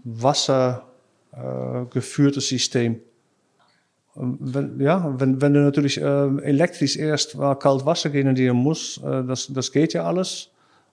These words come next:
warm auch, aber man hat immer, immer ein Zwischenmedium. Ja, man braucht einen Plattentauscher und, äh, wenn's mit V R F-Systemen direkt geht, ist das einfacher und da, äh, da werden auch große Hotels mitgemacht.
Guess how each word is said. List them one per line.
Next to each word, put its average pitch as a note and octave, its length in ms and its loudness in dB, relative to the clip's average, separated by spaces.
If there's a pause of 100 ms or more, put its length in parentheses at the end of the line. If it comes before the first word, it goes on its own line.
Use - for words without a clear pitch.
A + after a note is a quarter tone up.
(100)
warm C3 320 4
auch, D#3 300 4
aber C#3+ 220 2
man C#3+ 180 4
hat C#3+ 200 -2
immer, D#3+ 320 0
immer E3+ 200 6
ein D#3 80 4
Zwischenmedium. B2 800 2 (400)
Ja, D3 80 -6
man D#3 240 -4
braucht D3 200 0
einen C3 120 0
Plattentauscher D3 960 0
und, C#3 300 0 (480)
äh, C#3+ 60 -8
wenn's C3+ 1300 2
mit C3 300 2
V C3+ 300 4
R C#3 60 4
F-Systemen D#3 540 2
direkt C3+ 300 2
geht, D3+ 380 0 (500)
ist D3 180 -6
das C#3 140 -2
einfacher D#3+ 680 2
und D3+ 280 2
da, C#3+ 580 0
äh, C#3 60 -4
da C#3 320 0
werden D3+ 160 4
auch - 340 -4
große D3 320 4
Hotels F3 380 2
mitgemacht. - 540 -6